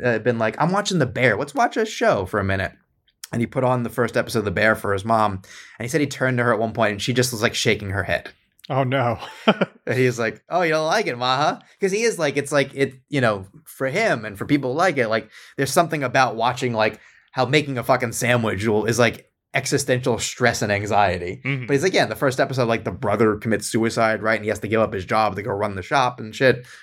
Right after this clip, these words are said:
Speaker 1: for whatever reason. And you could tell she's just like, "I don't like this. This is not for me."
Speaker 2: I, I mean,
Speaker 1: Um,
Speaker 2: I'm sure it's great,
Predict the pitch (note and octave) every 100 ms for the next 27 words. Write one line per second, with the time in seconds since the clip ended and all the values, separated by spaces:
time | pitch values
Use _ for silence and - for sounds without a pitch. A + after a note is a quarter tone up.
0 | - B2 B2 A#2+ A#2 B2 A#2 A#2+ B2 B2+
1 | - - - - C3 C3 C3 C3+ B2 B2+
2 | A2 A2 G2+ E2+ A2+ C3 - G#2+ - G2+
3 | - - - _ _ - B2 C#3 A2+ F2+
4 | - F#2+ B2 A#2+ - _ _ - C#3+ D#3
5 | - D#3 A2+ G#2 F#2 E3 E3 - F#3 F3+
6 | - A#2+ C#3 D3+ E3